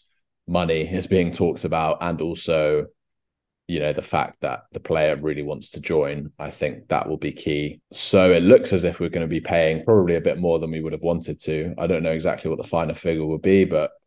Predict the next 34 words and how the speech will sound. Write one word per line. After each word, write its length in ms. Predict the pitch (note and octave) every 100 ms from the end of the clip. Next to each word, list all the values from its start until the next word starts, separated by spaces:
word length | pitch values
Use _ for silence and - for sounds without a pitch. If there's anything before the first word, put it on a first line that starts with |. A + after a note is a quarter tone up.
| -
I 160 | E2
think 180 | D#2 D#2+
reports 380 | C2+ - E2+ D2
yesterday 420 | E2+ - D#2 D#2+
surfaced 500 | - E2 D2+ D2 -
that 140 | D2+
it 80 | -
would 160 | D#2 D2
be 240 | D#2+ D#2
upwards 560 | F#2 F2 - D#2+ D2+ -
to, 500 | - D#2+ D2+ D2 D2 - _ _
when 140 | - E2
you 80 | D#2
include 400 | D#2 - F2+ D2
add-ons, 600 | D2+ D#2 D2 D2+ D2+ -
that, 180 | - - _ _ _
you 100 | E2+
know, 100 | D2+
probably 440 | - - A#2+ F#2+ G2
wouldn't 260 | G2 F2
be 120 | D2 E2+
reached, 480 | E2+ D#2 - - - _ -
uh, 240 | D2+ D2+
without, 460 | D2+ D2 D2+ D2 - -
throughout 260 | - D2+
the 60 | A1+
course 240 | - D#2
of 60 | C#2+
his, 240 | D2 - - -
his 420 | C#2 D2 C#2+ -
time 280 | - D2 C#2+
at 60 | C2
Arsenal. 560 | D2+ D2 - C#2 C#2 - - - _ _
But, 320 | E2+ C#2+ -